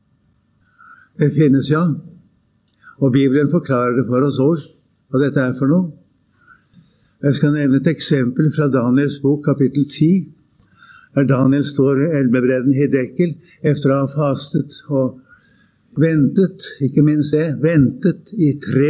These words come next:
uker, enogtyve dager. Så åpenbarer seg en for ham lik en menneskesønn, og det er jo Herren selv.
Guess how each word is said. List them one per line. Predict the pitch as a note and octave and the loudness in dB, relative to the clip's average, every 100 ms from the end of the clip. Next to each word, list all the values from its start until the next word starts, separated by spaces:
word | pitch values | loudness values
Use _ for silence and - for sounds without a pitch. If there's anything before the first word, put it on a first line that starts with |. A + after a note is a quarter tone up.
| D3+ C3 | 2 0
uker, | - F3 D#3+ | 0 -2 0
enogtyve | C3 C#3 C#3+ C3+ C#3+ | 2 2 0 0 0
dager. | D3 C#3+ D3+ - - - _ _ _ _ _ _ _ _ _ _ _ _ _ - | 0 -2 -4 -8 -20 -20 _ _ _ _ _ _ _ _ _ _ _ _ _ -2
Så | - D#3+ D#3+ | 2 4 2
åpenbarer | D3+ C#3 C#3 C#3+ C3 | 2 2 2 0 0
seg | C#3 C3+ C3+ | 0 0 0
en | C3 B2+ | -2 -2
for | B2+ | 0
ham | B2 B2 | 0 2
lik | B2 B2+ | 0 0
en | B2+ B2+ | 0 0
menneskesønn, | B2 A2+ G#2+ - A2+ B2+ G#2+ G#2+ G#2+ | -2 -2 -4 -2 -2 0 -2 -2 -8
og | _ _ _ _ _ _ _ _ _ A#2 | _ _ _ _ _ _ _ _ _ -4
det | A#2 | -2
er | |
jo | A#2 | 0
Herren | A#2+ G#2+ A2 - | -2 -2 -4 -4
selv. | G2+ G2+ | -6 -6